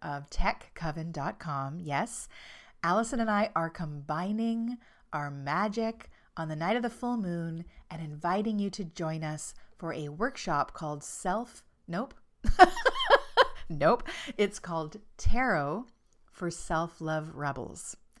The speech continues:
So we are combining her wisdom of tarot, our shared love of tarot, our shared rebelness, our shared love of self-care and self-love practices. And we are having a very special workshop.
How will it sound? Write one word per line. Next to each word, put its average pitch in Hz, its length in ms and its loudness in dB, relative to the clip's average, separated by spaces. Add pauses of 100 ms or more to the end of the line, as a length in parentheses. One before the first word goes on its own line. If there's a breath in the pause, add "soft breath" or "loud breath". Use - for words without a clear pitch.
(440 loud breath)
So 175 140 -2
we 160 140 2
are 156 100 4
combining 170 580 2
her 160 300 0
wisdom 165 540 0
of 143 240 -4
tarot, 165 480 4
our 139 160 0
shared 135 320 -6
love 165 240 0
of 156 120 -6
tarot, 156 500 0 (360 loud breath)
our 151 180 0
shared 147 420 -4
rebelness, 165 880 -2 (280 loud breath)
our 151 180 -2
shared 143 460 -6 (320 soft breath)
love 151 400 0
of 147 180 -6
self-care 160 680 -2
and 147 160 -12
self-love 151 840 -6
practices. 160 800 -4 (340 loud breath)
And 160 440 -4
we 170 160 -4
are 151 120 -2
having 156 300 -6
a 165 60 -8
very 160 300 0
special 156 420 -6
workshop. 143 480 -6